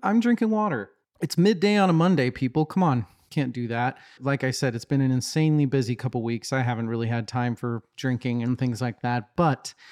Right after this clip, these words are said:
this upcoming weekend, we are doing a two-part recording. It's gonna be plenty of drinking there to make up for it. For now, I gotta have my wits about me. I gotta stay sober for this one. It's the middle of the day on a Monday.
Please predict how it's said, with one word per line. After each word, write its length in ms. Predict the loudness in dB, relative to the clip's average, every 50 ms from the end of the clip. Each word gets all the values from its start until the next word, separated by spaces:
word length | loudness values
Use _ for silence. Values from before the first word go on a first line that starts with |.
| -20 -20 -20 -20 -20 -20 -20 -20 _ -20 _ _ -2
this 200 | 0 0 2 2
upcoming 440 | 0 2 2 2 4 4 6 6
weekend, 420 | 6 4 4 2 2 2 2 2 2
we 120 | 2 2
are 160 | 4 4 2
doing 260 | 4 4 4 6 6 4
a 60 | 2
two-part 560 | 0 0 0 0 0 0 -2 0 0 0 -2
recording. 600 | -4 -4 0 0 2 4 4 4 2 2 0 -2 -6 _
It's 160 | -20 -12 -4
gonna 160 | 0 0 0
be 80 | 0 0
plenty 280 | 0 0 2 4 4 2
of 40 | 2
drinking 360 | 0 -2 -2 -2 -2 -4 -2
there 140 | -2 -2 -2
to 60 | -2
make 260 | -2 -2 -2 -2 -4
up 200 | -4 -6 -6 -8
for 180 | -8 -6 -6 -6
it. 60 | -6 -8 _ _ -8
For 160 | -2 0 0
now, 220 | 2 2 4 4 2
I 80 | 4
gotta 180 | 4 4 4 4
have 200 | 2 2 0 0
my 120 | 0 0
wits 280 | 0 0 -2 -2 -4 -4
about 260 | -6 -4 -6 -6 -6
me. 220 | -8 -10 -10 -10 -8
I 80 | -8 -4
gotta 220 | -2 0 0 0
stay 240 | -2 -2 -2 -2 -2
sober 380 | 0 0 -2 -2 0 -2 -4 -4
for 160 | -2 -4 -2
this 200 | -2 -4 -4 -4
one. 160 | -4 -4 -4
It's 140 | -4 -4 -2
the 80 | 0
middle 240 | 2 2 4 2 2 0
of 100 | 0 -2
the 60 | -4
day 220 | -2 -2 0 0
on 80 | 0 0
a 40 | 0
Monday. 560 | 0 0 0 -2 -2 -2 -2 -4 -4 -4 -6